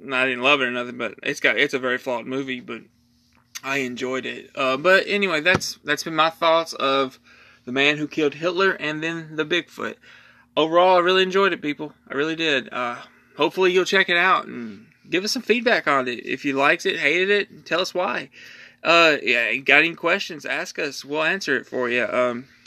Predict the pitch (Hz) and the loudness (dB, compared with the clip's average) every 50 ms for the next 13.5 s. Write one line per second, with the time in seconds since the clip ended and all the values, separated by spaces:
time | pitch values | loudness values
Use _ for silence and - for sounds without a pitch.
0 | - 120 117 - - 131 123 127 143 143 143 147 - 160 151 - 160 156 151 143 | -20 -20 -20 -12 -12 -10 -10 -6 -4 -4 -4 -2 -2 -2 -2 0 0 -2 -2 -4
1 | 139 - 147 151 165 170 185 190 196 196 - _ - - - - - - - _ | -6 -4 -2 -2 2 4 4 4 4 2 -2 _ -20 -20 -20 -20 -20 -20 -20 _
2 | _ - - 123 127 120 120 117 110 - - - 127 131 135 135 131 131 - - | _ -6 -2 0 2 2 2 2 0 -2 -4 -6 -8 -6 -4 -6 -6 -6 -8 -12
3 | - - - - - - 127 127 - 131 127 143 156 156 117 113 139 139 143 143 | -16 -18 -18 -18 -18 -18 -18 -14 -14 -10 -2 2 2 2 4 4 2 4 4 4
4 | 147 143 139 135 131 135 131 131 131 - - - - - - - - - - - | 4 4 2 0 -2 -2 -2 -2 -4 -6 -10 -12 -16 -20 -20 -20 -20 -20 -20 -20
5 | - _ _ _ _ - - - - - - - - - 139 147 151 143 143 147 | -20 _ _ _ _ -20 -20 -20 -20 -20 -20 -6 0 2 2 2 2 2 2 2
6 | 151 160 160 156 139 131 - - - 160 160 175 190 185 - - - _ _ _ | 2 2 0 -4 -4 -6 -6 -8 -4 -2 0 0 0 -2 -4 -12 -16 _ _ _
7 | - 139 - - - - - 175 160 139 - - 156 151 - _ - - - - | -10 -6 -6 -4 -2 -2 0 0 -2 -2 -4 -10 -12 -12 -12 _ -20 -20 -20 -18
8 | - - - - - _ - - 160 160 160 156 156 156 156 156 151 147 139 _ | -18 -18 -18 -20 -20 _ 0 4 6 8 8 8 6 4 4 2 0 -4 -12 _
9 | _ _ 160 156 156 143 131 143 143 143 143 - 143 - - 156 151 135 139 - | _ _ -2 0 0 2 2 2 2 2 0 -4 -8 -4 -2 -2 -2 -2 -6 -2
10 | - 151 147 147 143 139 131 135 131 131 131 139 143 143 139 139 139 139 139 143 | 0 2 2 2 2 0 0 2 4 4 4 4 0 -2 0 0 0 0 2 0
11 | 139 139 139 _ _ _ _ - 139 156 170 175 180 175 151 135 131 - _ _ | 0 -2 -4 _ _ _ _ 0 2 4 4 4 2 0 -2 -4 -8 -12 _ _
12 | - 147 139 - 151 143 - - - - - - - - - - _ _ _ 139 | -6 -6 -6 -4 -6 -8 -10 -12 -12 -20 -20 -20 -20 -20 -20 -20 _ _ _ 2
13 | 143 147 143 147 143 143 143 135 135 | 4 6 6 6 6 6 6 4 2